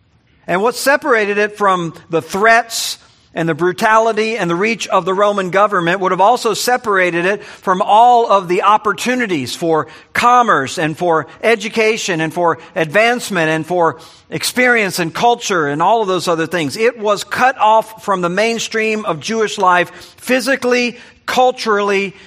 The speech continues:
in the middle of nowhere. In John one forty-six, one of Jesus' future disciples named Nathanael actually heard about Jesus of Nazareth.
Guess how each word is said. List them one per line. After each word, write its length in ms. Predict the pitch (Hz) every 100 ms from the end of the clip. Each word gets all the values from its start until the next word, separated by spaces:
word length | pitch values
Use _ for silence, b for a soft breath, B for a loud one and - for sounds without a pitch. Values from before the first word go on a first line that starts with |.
| B
in 160 | - 170
the 60 | 165
middle 280 | 170 165
of 80 | 143
nowhere. 480 | 143 123 107 90 - _ _ _ _ _ _ _ _ _ _ _ _ _ _ _ _ _ _ _ _ _ _ _ b b
In 120 | 165
John 260 | 160 214 214
one 160 | 214 208
forty-six, 680 | 208 175 - 247 240 -
one 180 | 175 196
of 80 | 165
Jesus' 540 | 190 202 170 160 156
future 320 | - 214 190
disciples 600 | 165 151 202 214 185 156
named 380 | 165 175 175 156 B B B
Nathanael 680 | 156 143 196 214 185 143 180 - _ _ _ _ _ _ _ _ _ _ _ -
actually 920 | - 185 226 - 214 196 170 151 - _ _ -
heard 400 | - 240 277 254
about 300 | 190 185 143
Jesus 880 | 180 170 147 170 170 - - - - _ _ -
of 320 | 196 247 196
Nazareth. 760 | 214 214 233 165 135 135 -